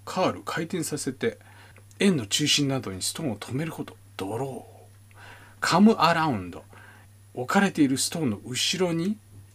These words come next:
軌道が曲線を描くように回り込む。カムアラウンドってことね。すごいね。だから曲げられるんだね。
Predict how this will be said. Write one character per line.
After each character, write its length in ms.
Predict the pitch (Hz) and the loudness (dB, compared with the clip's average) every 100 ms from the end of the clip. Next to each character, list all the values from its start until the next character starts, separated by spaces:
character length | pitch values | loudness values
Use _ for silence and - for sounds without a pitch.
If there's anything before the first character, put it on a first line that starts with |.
| - | -10
軌 200 | - 156 | -6 -4
道 280 | 170 160 | -2 -2
が 280 | 147 147 131 - - - | 0 0 -2 -8 -20 -10
曲 240 | - 135 | -8 -2
線 280 | - 233 202 | 2 6 6
を 80 | 165 | 4
描 220 | 170 190 | 0 -2
く 180 | - 156 | 0 2
よ 120 | 156 | 2
う 60 | 151 | 4
に 240 | 196 208 - | 2 0 -4
回 240 | 117 143 175 | -4 0 -2
り 80 | 170 | -2
込 200 | - 156 | -6 -6
む。 140 | 101 - - - - - | -8 -12 -20 -20 -20 -18
カ 320 | - - 202 214 | -10 -4 0 0
ム 140 | 196 - | 0 -2
ア 80 | |
ラ 380 | 165 175 160 156 | -2 0 -2 -4
ウ 40 | 113 | -6
ン 80 | |
ド 60 | 98 | -12
っ 40 | |
て 120 | - - | -14 -12
こ 80 | |
と 60 | 92 | -12
ね。 160 | 110 - | -12 -14
す 120 | - - | -12 -4
ご 140 | 131 | -2
い 40 | 98 | -2
ね。 120 | - - - - - - | -8 -20 -20 -20 -20 -12
だ 80 | 101 | -8
か 20 | |
ら 0 | |
曲 200 | 98 123 | -4 0
げ 80 | 170 | 2
ら 140 | 170 | 2
れ 60 | 165 | 0
る 160 | 175 135 | -2 -4
ん 60 | |
だ 100 | - | -4
ね。 160 | - | -12